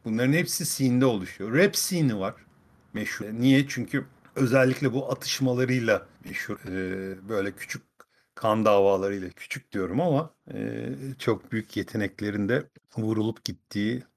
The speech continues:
e, şeyler, e, olaylar oldu. Spor scene'i var.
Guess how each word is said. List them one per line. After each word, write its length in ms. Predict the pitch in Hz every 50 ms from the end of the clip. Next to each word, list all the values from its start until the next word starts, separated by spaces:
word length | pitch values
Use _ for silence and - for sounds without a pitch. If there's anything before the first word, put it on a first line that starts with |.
| _ _ _ _
e, 420 | 107 107 104 101 101 101 101 101 101 -
şeyler, 640 | - - - 98 95 95 98 101 101 - - - _ _ _ - - 120 127 110
e, 60 | 101 107
olaylar 460 | 104 104 101 104 101 104 101 101 98
oldu. 420 | 98 92 85 82 87 120 165 196 - _ -
Spor 460 | - - - - - - 190 196 196 165
scene'i 440 | - - - 156 139 123 113 107
var. 320 | 98 98 104 - - -